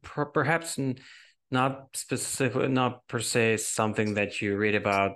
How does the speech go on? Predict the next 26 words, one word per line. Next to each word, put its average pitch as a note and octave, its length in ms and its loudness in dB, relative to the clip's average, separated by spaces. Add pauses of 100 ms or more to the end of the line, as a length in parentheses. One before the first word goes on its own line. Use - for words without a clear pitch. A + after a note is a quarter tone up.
(140)
uh, G2+ 200 -4 (200)
fancy, G2+ 920 0
trendy G2+ 420 0
stuff, G2+ 480 -2
but G#2 240 0 (600)
what C#3 500 -2
kind A#2 240 0
of G2 80 -6
feature, A2 640 -2
software, B2 440 -2
hardware A2 500 2
would G#2 140 -2
you G#2 80 -4
like G#2 220 0
to G#2 80 -4
have G2+ 180 -2
in G#2 80 -2
your F#2+ 100 -2
phone G#2+ 560 2 (100)
to - 80 -8
make G2+ 140 0
it G2 140 0
more G2 160 2
useful F#2+ 320 -4
for G2 180 -6
you? F#2+ 160 -6